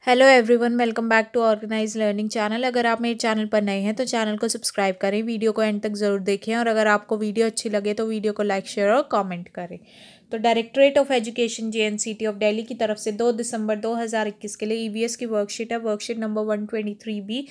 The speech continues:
क्लास फ़ोर के लिए वर्कशीट है। टेक्स्ट बुक का नाम है Looking Around, यूनिट नंबर एट, Reaching Grandmother's House, इसमें हम डिस्कस कर रहे हैं।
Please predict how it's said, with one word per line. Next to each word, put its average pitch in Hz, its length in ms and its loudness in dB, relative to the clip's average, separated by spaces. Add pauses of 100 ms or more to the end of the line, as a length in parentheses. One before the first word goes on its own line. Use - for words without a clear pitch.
(320)
क्लास 220 300 0
फ़ोर 247 220 2
के 269 100 -4
लिए 269 160 4
वर्कशीट 220 480 -2
है। 254 80 0
टेक्स्ट 240 340 -6
बुक 240 200 -8
का 240 120 0
नाम 220 240 -4
है 220 100 -4
Looking 220 380 -4
Around, 214 320 0 (380)
यूनिट 247 260 -2
नंबर 254 260 0
एट, 240 340 0
Reaching 247 420 -4
Grandmother's 226 680 -2
House, 226 300 -2
इसमें 220 240 -6
हम 233 180 -4
डिस्कस 214 360 -6
कर 196 220 -4
रहे 196 120 -6
हैं। 294 180 -4